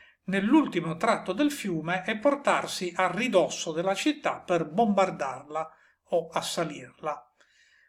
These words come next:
Col senno di poi si può dire che non si trattò di una decisione saggia, dato che il ristagno delle acque fluviali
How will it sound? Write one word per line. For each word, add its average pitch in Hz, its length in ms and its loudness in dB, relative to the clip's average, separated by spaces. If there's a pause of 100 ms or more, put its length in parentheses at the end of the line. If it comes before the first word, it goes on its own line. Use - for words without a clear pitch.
(140)
Col 170 220 -6
senno 220 220 2
di 285 140 2
poi 190 180 2
si 214 160 -2
può 214 140 -2
dire 170 260 0
che 165 120 -4
non 202 380 6
si 170 160 -4
trattò 170 480 0
di 165 100 -4
una 160 160 -2
decisione 151 600 -6
saggia, 156 680 -4 (400)
dato 202 440 2
che 180 160 -4
il 165 200 0
ristagno 165 680 0
delle 156 260 0
acque 185 260 0
fluviali 165 880 0